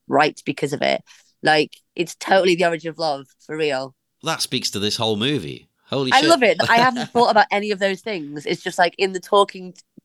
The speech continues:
Speaker 1: to you of it, it's all, like,
Speaker 2: Hey.
Speaker 1: do you know what I mean? Like, d-, do you have that? 'Cause I know that, like, obviously you'd, like,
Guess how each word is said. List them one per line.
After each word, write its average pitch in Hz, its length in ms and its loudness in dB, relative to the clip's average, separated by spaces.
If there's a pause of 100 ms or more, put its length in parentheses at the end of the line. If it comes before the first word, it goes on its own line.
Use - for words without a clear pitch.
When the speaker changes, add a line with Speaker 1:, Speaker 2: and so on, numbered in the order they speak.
(100)
Speaker 1:
to 196 60 4
you 175 480 2 (800)
of 170 260 2
it, 156 220 0 (380)
it's 175 240 -6
all, 160 300 -2 (480)
like, 160 180 2
Speaker 2:
Hey. 52 320 -14 (840)
Speaker 1:
do 339 80 0
you - 20 2
know - 20 2
what 359 40 0
I - 20 -2
mean? 359 200 0
Like, 196 200 0 (120)
d-, - 160 -20
do 294 80 -6
you 330 80 2
have 294 180 0
that? 156 200 0
'Cause 185 80 -8
I 208 60 -2
know 247 120 -4
that, 220 120 -4
like, 190 160 0
obviously 190 360 -6
you'd, 180 260 -6
like, 170 300 0